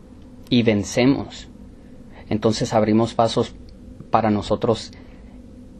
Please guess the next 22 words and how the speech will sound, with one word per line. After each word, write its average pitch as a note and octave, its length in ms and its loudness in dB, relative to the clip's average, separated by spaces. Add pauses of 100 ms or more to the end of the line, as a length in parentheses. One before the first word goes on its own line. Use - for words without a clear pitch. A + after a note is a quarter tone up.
(220)
eh, G#2+ 200 4
permitir A2+ 680 2 (2250)
la A2 180 4
vida A2 260 4
divina, G#2 460 0 (320)
para G#2 240 0
permitir G#2+ 460 0
en B2+ 80 4
nosotros B2 560 0 (380)
un A2 160 4
ser A#2+ 460 2
espiritual G#2 760 -2 (520)
y A2+ 80 2
empezar G#2+ 460 2
a A2 140 0 (480)
recibir G#2+ 600 0
la A2 420 2
verdad G#2+ 400 2
de G#2+ 140 0
que G2 220 -4
el G#2 160 0
milagro G#2 580 2